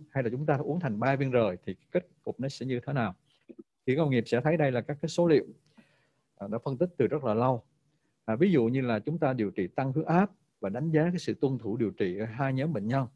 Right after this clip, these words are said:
Một nhóm, nhóm bệnh nhân là kết hợp hai thành phần thuốc là amlodipine và bena-, benazepril trong cùng một viên, tức là viên kết hợp. Và thuốc, và một cái nhóm thứ hai là uống cũng hai viên trên nhưng là viên rời.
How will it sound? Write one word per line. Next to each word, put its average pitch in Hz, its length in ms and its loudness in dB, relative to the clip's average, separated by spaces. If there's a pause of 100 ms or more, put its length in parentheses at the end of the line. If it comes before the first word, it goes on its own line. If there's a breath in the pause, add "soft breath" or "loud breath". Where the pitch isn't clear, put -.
(420)
Một 117 200 0
nhóm, 170 260 2
nhóm 170 180 2
bệnh 110 120 0
nhân 127 240 -2
là 107 100 -2
kết 180 260 0
hợp 123 280 0
hai 139 220 -2
thành 120 220 -8
phần 113 160 -4
thuốc 185 300 0 (140)
là 107 260 -8
amlodipine 135 720 0 (120)
và 98 240 -10
bena-, 127 420 -2 (180)
benazepril 131 1040 0 (240)
trong 131 200 -4
cùng 104 200 -2
một 101 160 -8
viên, 143 220 4 (560)
tức 180 120 0
là 117 60 0
viên 123 260 -2
kết 160 160 -4
hợp. 120 220 0 (1400)
Và 117 420 2 (120)
thuốc, 175 240 2 (380)
và 113 140 -2
một 107 220 -4
cái 147 100 0
nhóm 160 240 2
thứ 196 120 2
hai 156 400 4
là 104 140 -6
uống 165 340 0
cũng - 200 -4
hai 151 180 2
viên 143 140 0
trên 135 320 6
nhưng 123 180 -2
là 104 60 0
viên 117 180 -2
rời. 110 260 2